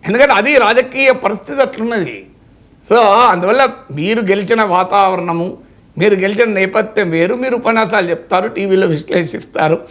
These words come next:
రాజకీయాలు ఇలా ఉండాలి, అలా ఉండాలని. కానీ అలా ఉండడానికి వీలు లేని రాజ-, గ్లామర్ అయిపోయింది కింద క్షేత్రస్థాయిలో. ఇక్కడ వ్యక్తులు, వ్యక్తిగత నిజాయితీలు ఒక డైమెన్షన్ అయితే, what is the system, what is the process?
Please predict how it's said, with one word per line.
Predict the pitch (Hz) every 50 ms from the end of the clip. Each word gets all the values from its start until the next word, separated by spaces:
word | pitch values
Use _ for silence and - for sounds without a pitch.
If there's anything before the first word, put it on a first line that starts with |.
| - - - _ _ -
రాజకీయాలు | - 185 190 190 196 185 - - 190 185 180 185
ఇలా | 190 190 185 185
ఉండాలి, | 185 185 180 180 175 175 170
అలా | 170 180 180 - 185 175
ఉండాలని. | 170 170 175 170 170 160 - 170 170 - - - - _ _ _ _ _ _ -
కానీ | - 233 240 233 220 220 220 220
అలా | 214 214 - - 175 196 208 226 226
ఉండడానికి | 214 190 185 196 208 240 240 254 262 269 277 269 - 233
వీలు | 202 196 220 247 269
లేని | 269 277 294 294 285 269
రాజ-, | 247 208 208 208 208 -
గ్లామర్ | 165 151 170 165 190 220 240 240
అయిపోయింది | 226 220 - 202 170 143
కింద | - - 147 151 151
క్షేత్రస్థాయిలో. | 139 - - - - - - - 151 - - 139 117 98 98 - - _ _ _ _ _ - - -
ఇక్కడ | 156 220 202
వ్యక్తులు, | 180 180 190 185 - - - 233 220
వ్యక్తిగత | 214 214 190 196 190 185 - 214 220 226 196 208
నిజాయితీలు | 202 196 190 175 196 190 196 202 196 - - 202 208 196 185
ఒక | 175 156 160 185
డైమెన్షన్ | 190 190 202 196 185 160 - - 147 127
అయితే, | 104 - - - - - - - - - _ _ _ _ _ _ _ - 151
what | 214 233 233
is | 311 285
the | 294 240
system, | 165 190 220 196 - - - 269 240
what | 180 165 190 214
is | 240 247
the | 254 208
process? | - - 180 214 240 - - - - 127 107